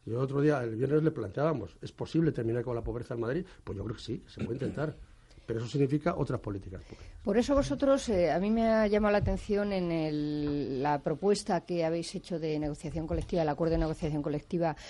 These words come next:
Speaker 2: para este año, que no solo habéis, eh, tanto U G T como comisiones,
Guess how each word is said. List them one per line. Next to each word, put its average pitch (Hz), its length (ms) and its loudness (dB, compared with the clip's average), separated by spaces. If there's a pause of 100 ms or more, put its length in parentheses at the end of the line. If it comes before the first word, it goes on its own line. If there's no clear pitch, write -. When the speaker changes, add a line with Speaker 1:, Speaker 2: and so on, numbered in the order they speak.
(140)
Speaker 2:
para 175 160 4
este 196 200 0
año, 180 280 2 (320)
que 208 100 8
no 240 160 6
solo 254 380 6
habéis, 220 500 4
eh, 196 400 2
tanto 165 200 0
U - 20 -10
G 208 120 -6
T 185 120 0
como 180 180 -2
comisiones, 196 640 -2